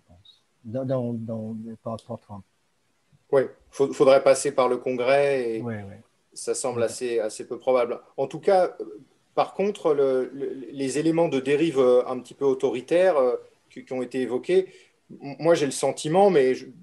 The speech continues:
Speaker 2: Brian pourra compléter et sera peut-être pas d'accord, mais j'ai le sentiment qu'on, qu'on la, les retrouve en ce moment, euh, dans ces élections qui, avant même d'être achevées, euh, euh, sont déjà contestées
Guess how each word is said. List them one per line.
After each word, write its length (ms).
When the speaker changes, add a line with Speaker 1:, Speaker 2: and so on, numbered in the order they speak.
Speaker 2:
Brian 500
pourra 260
compléter 560
et 60
sera 200
peut-être 180
pas 100
d'accord, 260
mais 100
j'ai 120
le 60
sentiment 420
qu'on, 240
qu'on 180
la, 160
les 140
retrouve 400
en 80
ce 160
moment, 380
euh, 140
dans 180
ces 280
élections 540
qui, 180
avant 340
même 220
d'être 420
achevées, 540
euh, 220
euh, 160
sont 220
déjà 400
contestées 680